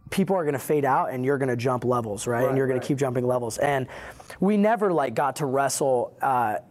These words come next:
Speaker 1: like, in a tournament, really, after those years, but just, like, you know, credential-wise and just, like, you know, we'd compete alongside each other, and I was just kinda,
Speaker 2: Mm-hmm.
Speaker 1: you know, I was climbing up, and he,
Speaker 2: Probably
Speaker 1: he ended
Speaker 2: felt
Speaker 1: up
Speaker 2: good, too.
Speaker 1: Oh, yeah.
Speaker 2: Yeah.
Speaker 1: Yeah, for sure. So, yeah,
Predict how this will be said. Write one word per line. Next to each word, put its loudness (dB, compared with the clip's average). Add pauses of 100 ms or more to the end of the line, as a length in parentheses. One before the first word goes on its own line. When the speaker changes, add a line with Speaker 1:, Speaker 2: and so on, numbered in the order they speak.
Speaker 1:
like, 0
in 0
a 2
tournament, -4
really, 2
after 0
those 2
years, 2
but -4
just, 0
like, -2
you -2
know, 0
credential-wise 0
and 0
just, 0
like, -2 (440)
you -4
know, -2
we'd 0
compete 0
alongside 0
each -2
other, 0
and 0
I 2
was -4
just -8
kinda, -6 (180)
Speaker 2:
Mm-hmm. -14 (160)
Speaker 1:
you 2
know, 2
I 2
was -2
climbing -4
up, 0
and -2
he, 2
Speaker 2:
Probably 0
Speaker 1:
he 4
ended 0
Speaker 2:
felt -2
Speaker 1:
up -8
Speaker 2:
good, -14
too. -6 (420)
Speaker 1:
Oh, 2
yeah. 0
Speaker 2:
Yeah. -12 (180)
Speaker 1:
Yeah, 2
for -2
sure. 0
So, 0
yeah, 0